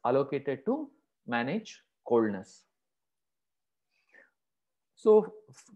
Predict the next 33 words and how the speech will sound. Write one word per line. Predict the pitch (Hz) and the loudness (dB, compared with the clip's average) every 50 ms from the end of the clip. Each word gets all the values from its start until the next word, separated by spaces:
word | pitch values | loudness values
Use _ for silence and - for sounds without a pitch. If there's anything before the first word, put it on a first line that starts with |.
| _ _ _ _ _ _ _ _ _ - | _ _ _ _ _ _ _ _ _ 0
two | 233 247 262 247 202 - - - _ _ | 4 4 4 4 2 -2 -10 -20 _ _
or | 123 131 139 139 135 | 2 4 4 4 4
one | 147 170 190 202 190 - - | 4 4 4 4 0 2 4
pair, | 160 123 104 92 104 | 4 4 4 4 2
that | 110 147 156 220 | 0 0 0 0
is | 214 - - | -2 -4 -4
two | - 226 247 | 0 2 2
organs, | 269 - 156 151 147 147 147 151 196 247 359 - - - - - _ | 2 4 6 6 6 6 6 2 0 -2 -2 -6 -10 -16 -20 -10 _
is | 170 185 226 254 202 175 | -2 -2 0 -2 -2 -2
managing | 160 147 151 160 175 170 151 175 220 277 269 | -2 -2 -2 0 -2 -2 -2 -2 -2 -2 -4
one | 185 127 135 135 156 202 302 320 - - _ _ - | -4 0 2 2 2 2 -2 -4 -10 -16 _ _ -4
energy | 117 123 123 117 110 - - - 95 - _ _ _ _ | -2 0 0 0 -2 -4 -10 -16 -18 -20 _ _ _ _
or | - 156 196 269 339 - - - | 2 2 2 2 0 -2 -2 0
element. | 123 120 113 104 95 95 - - | 0 0 0 -2 -4 -8 -14 -20
So | - - - 170 165 | -14 -8 -6 -6 -6
th-, | 151 - - | -6 -6 -6
up | 143 156 160 160 - - - | -4 -4 -4 -6 -12 -8 -6
until | 139 151 156 - 196 170 | -6 -6 -4 -4 -4 -4
now, | 170 175 196 262 339 294 - - _ - | -2 -4 -4 -4 -6 -10 -14 -18 _ -8
I | 139 | -6
think | 139 - 196 254 277 - - - _ | -6 -4 -6 -6 -6 -10 -12 -10 _
it | 131 135 - | -8 -4 -4
is | 214 277 269 - - - _ _ _ _ - | -4 -4 -4 -8 -16 -20 _ _ _ _ -10
clear. | 123 104 - - - - _ _ _ | -8 -8 -8 -10 -14 -18 _ _ _
So | - - 294 | -18 -14 -10
let's | 294 233 226 - - - | -10 -10 -10 -12 -14 -10
go | 170 185 220 233 226 - | -6 -6 -6 -6 -6 -8
further. | 135 113 107 107 - - - - _ _ _ _ _ _ _ _ _ _ _ _ _ _ _ _ _ _ _ _ _ _ _ _ _ _ _ _ _ _ _ _ _ _ _ | -8 -6 -6 -8 -10 -14 -16 -18 _ _ _ _ _ _ _ _ _ _ _ _ _ _ _ _ _ _ _ _ _ _ _ _ _ _ _ _ _ _ _ _ _ _ _
So | - - 294 302 | -10 -4 -2 0
when | 233 240 240 240 | 2 2 2 2
you | 254 247 | 2 0
see | - - - 254 277 254 | 0 0 0 0 2 2
this | - 254 262 254 - - - - | 2 2 0 0 -4 -12 -20 -20